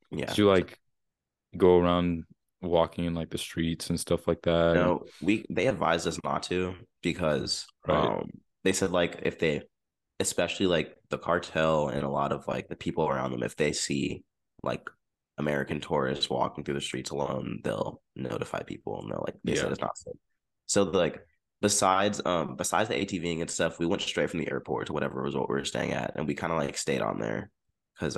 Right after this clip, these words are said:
Speaker 1: um,
Speaker 2: Mm.
Speaker 1: they, yeah, they, the people at the airport advised us not to leave, and the people at the resort actually, they would take your passport, so they wouldn't even let you leave unless you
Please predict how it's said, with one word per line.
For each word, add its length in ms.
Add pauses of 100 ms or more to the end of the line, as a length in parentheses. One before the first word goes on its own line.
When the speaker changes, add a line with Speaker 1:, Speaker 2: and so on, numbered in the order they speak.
Speaker 1:
um, 240
Speaker 2:
Mm. 160 (640)
Speaker 1:
they, 200
yeah, 220
they, 400 (100)
the 120
people 300
at 60
the 120
airport 340
advised 320
us 120
not 160
to 120
leave, 300
and 120
the 40
people 240
at 60
the 60
resort 500
actually, 560 (560)
they 140
would 120
take 220
your 100
passport, 720 (200)
so 180
they 100
wouldn't 240
even 340
let 420
you 120
leave 340
unless 520
you 120